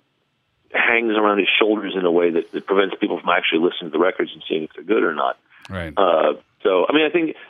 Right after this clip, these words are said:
Speaker 1: boxing in that way is like <laughs> a person getting hit for no reason and having to defend himself for no reason other than he's chosen to stand in a place where somebody's gonna hit him, right?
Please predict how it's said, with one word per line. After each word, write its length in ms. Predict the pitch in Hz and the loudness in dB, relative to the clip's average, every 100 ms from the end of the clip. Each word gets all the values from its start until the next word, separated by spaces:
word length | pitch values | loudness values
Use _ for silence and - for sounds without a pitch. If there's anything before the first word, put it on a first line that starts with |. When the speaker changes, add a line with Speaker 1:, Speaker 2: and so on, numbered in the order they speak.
| - | -4
Speaker 1:
boxing 460 | 170 151 - 156 | 0 0 0 0
in 100 | 131 | 2
that 220 | 127 117 110 | 4 4 4
way 240 | 117 107 101 | 4 2 2
is 80 | 104 | 0
like 220 | 107 104 - - | 0 0 -2 -4
<laughs> 120 | 587 | 0
a 60 | 523 | 0
person 460 | 523 392 - - | 0 -2 0 0
getting 280 | 131 127 123 | 2 0 0
hit 180 | - 143 - | -2 -4 -2
for 100 | 127 | 0
no 140 | 117 110 | 2 2
reason 320 | 113 107 101 | 2 2 0
and 100 | 95 | 0
having 280 | 98 95 95 | -2 -4 -8
to 80 | 87 | -12
defend 380 | - 95 90 | -8 -2 -2
himself 400 | 76 73 - 60 - _ 104 - | -2 -6 -4 -4 -4 _ -12 0
for 100 | 139 | 2
no 100 | 135 | 4
reason 240 | 127 113 | 2 2
other 120 | 113 101 | 2 2
than 120 | 101 | 0
he's 120 | 98 | 0
chosen 300 | - 101 92 | 2 0 0
to 60 | 87 | -6
stand 280 | - 92 80 | -2 -2 0
in 60 | |
a 60 | 78 | -2
place 200 | - 80 | -2 -2
where 100 | - - | -2 -4
somebody's 240 | 80 71 | -4 -4
gonna 140 | 73 - | -6 -4
hit 100 | 78 | -2
him, 140 | 67 65 | -2 -2
right? 200 | 76 73 | -4 -4